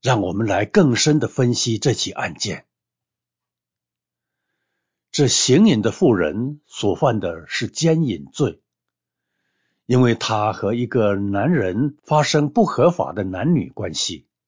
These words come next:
当场就被抓到了。当然，根据摩西的律法的规定，这是在申命记二十二章的二十二到二十四节，那边写着，犯这样罪的人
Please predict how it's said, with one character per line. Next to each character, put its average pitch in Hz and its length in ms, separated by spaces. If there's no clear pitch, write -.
当 139 220
场 76 440
就 104 160
被 85 160
抓 82 240
到 - 180
了。 - 220
当 113 180
然， 98 220
根 117 160
据 107 360
摩 107 220
西 147 200
的 123 80
律 143 180
法 80 220
的 104 100
规 113 220
定， 92 340
这 120 100
是 104 140
在 95 160
申 135 240
命 113 180
记 107 200
二 120 200
十 - 140
二 123 200
章 107 240
的 92 140
二 139 240
十 - 140
二 104 300
到 - 180
二 117 160
十 113 120
四 117 280
节， 69 400
那 123 160
边 117 180
写 92 220
着， 98 260
犯 139 220
这 139 160
样 127 160
罪 160 200
的 107 120
人 90 440